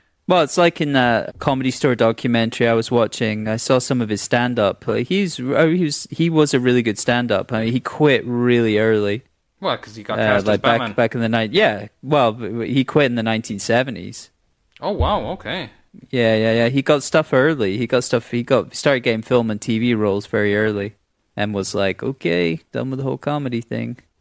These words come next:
Speaker 1: But he's, you know, he's a natural performer. He's quality.
Speaker 2: He was very good on Norm Macdonald's talk show on Netflix. All right, what are you bringing to the table this week, then?
Speaker 1: So
Speaker 2: I have a coin.
Speaker 1: I ha-, my, okay, good, fantastic, because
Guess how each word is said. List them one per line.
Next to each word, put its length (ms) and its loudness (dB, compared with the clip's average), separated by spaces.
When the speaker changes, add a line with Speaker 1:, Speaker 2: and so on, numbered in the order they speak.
Speaker 1:
But 80 2
he's, 340 0
you 80 -4
know, 140 0
he's 280 -8
a 100 -8
natural 480 -2
performer. 640 -6
He's 160 -14
quality. 460 -10
Speaker 2:
He 100 -12
was 100 -10
very 200 -2
good 160 -4
on 160 -4
Norm 240 -4
Macdonald's 520 -8
talk 300 -10
show 220 -10
on 180 -10
Netflix. 540 -16
All 100 -4
right, 320 -2
what 220 2
are 60 2
you 180 -4
bringing 260 -6
to 80 -16
the 120 -16
table 320 -10
this 200 -16
week, 220 -14
then? 160 -14
Speaker 1:
So 540 4
Speaker 2:
I 40 6
have 120 4
a 40 -2
coin. 120 2
Speaker 1:
I 280 4
ha-, 320 2
my, 280 0
okay, 560 2
good, 300 -4
fantastic, 720 -4
because 500 -8